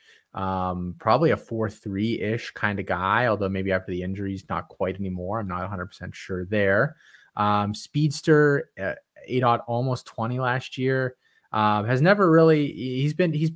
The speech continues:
he's not stayed healthy long enough to have, uh, you know, put together a full season.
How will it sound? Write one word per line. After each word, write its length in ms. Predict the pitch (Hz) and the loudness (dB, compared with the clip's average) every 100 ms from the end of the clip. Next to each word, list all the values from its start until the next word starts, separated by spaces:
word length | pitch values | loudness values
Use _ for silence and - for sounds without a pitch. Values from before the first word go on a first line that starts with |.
| - | -4
he's 160 | 143 160 | 0 4
not 180 | 190 196 | 4 2
stayed 180 | 190 139 | -2 0
healthy 320 | 135 131 117 | -2 -2 -2
long 220 | 104 101 | -2 -2
enough 220 | 98 95 | -4 -2
to 100 | 95 | -2
have, 320 | 101 95 92 90 _ _ _ - | -2 -2 -2 -6 _ _ _ -10
uh, 120 | 85 | -8
you 160 | 98 | -6
know, 80 | 101 | -8
put 100 | - | -8
together 260 | 107 101 95 | -6 -2 -2
a 60 | |
full 240 | 95 107 95 | -4 -4 -4
season. 540 | - 87 82 - 107 | -6 -10 -10 -12 -18